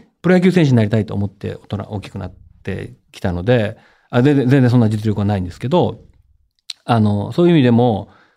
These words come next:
こう、なんか本場でやりたいみたいな気持ちが結構あったんで、で、僕の中では、まあ、それ社会学者の中でもいろんな認識あると思いますけど、僕の中ではアメリカが本場なんじゃないかっ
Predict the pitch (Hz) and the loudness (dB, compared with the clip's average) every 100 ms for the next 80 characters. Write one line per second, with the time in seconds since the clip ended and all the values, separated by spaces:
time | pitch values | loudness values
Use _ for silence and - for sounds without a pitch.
0 | _ - 110 104 95 _ - 120 - 196 | _ -2 -2 -2 -8 _ -4 -4 0 2
1 | 196 170 156 131 123 98 87 139 - _ | 4 2 0 0 -2 -4 -8 -12 -14 _
2 | _ _ - 117 107 107 101 98 98 _ | _ _ -6 -6 -4 -6 -6 -8 -10 _
3 | - 110 - 95 _ 85 92 160 165 156 | -10 -10 -8 -12 _ -14 -4 -4 -2 -2
4 | 165 185 185 185 156 160 139 139 135 196 | 0 0 0 0 0 2 2 2 2 2
5 | 196 180 180 202 190 _ - 180 180 160 | 2 0 0 -2 -2 _ -6 -6 -2 0
6 | 135 120 117 123 107 101 104 - - - | 2 2 0 -2 -4 -6 -10 -18 -20 -20
7 | _ 139 127 123 120 123 - 123 107 101 | _ 0 2 4 4 2 2 -2 -2 -6
8 | 104 107 139 151 160 202 185 185 202 202 | -8 -8 -4 -4 -6 -8 -8 -4 -2 -2
9 | 190 196 175 120 113 113 110 104 104 107 | 0 2 2 2 0 -2 -4 -6 -6 -8
10 | _ _ _ _ - 110 110 104 92 85 | _ _ _ _ -2 0 0 -2 -4 -10
11 | - - | -14 -20